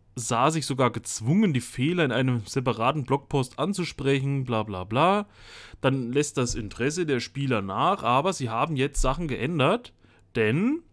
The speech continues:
Saison vier Zeitplan, am Ende der dritten Saison erhalten alle Spieler die Belohnungen für das Ende der Saison inklusive einer Elite-Lade-T M ab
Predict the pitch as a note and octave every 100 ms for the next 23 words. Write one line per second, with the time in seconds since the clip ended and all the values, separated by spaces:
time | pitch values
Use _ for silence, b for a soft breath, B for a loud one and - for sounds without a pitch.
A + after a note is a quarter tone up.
0 | _ - _ _ _ _ - - - -
1 | - - C#3 B2+ C3 F3+ F#3+ - G#3 G#3+
2 | C3+ - D#3 F#3 G3 C#3 A2+ A2 G#2+ D3
3 | G3+ D3+ B2+ - F#3 D3+ D#3 E3 b b
4 | - C3+ A2+ A#2+ C3 F3+ G#3 B2 A2+ C3+
5 | C#3+ C#3 E3+ F#3+ - D#3 D#3+ C3+ A#2+ G#2+
6 | D3 F3 C3+ C3+ D3 B B B - C3
7 | A#2 - C#3 D#3 C#3+ B2+ A#2 A2 G2 G#2+
8 | C3 G3 C#3+ C#3+ B2+ - D3 F3 F#3 -
9 | B2+ A#2+ A2 A#2+ D#3+ D3+ A2+ A2 F3+ F3+
10 | B2+ A#2 A2 D#3 A3+ - b b b b
11 | b C#3+ -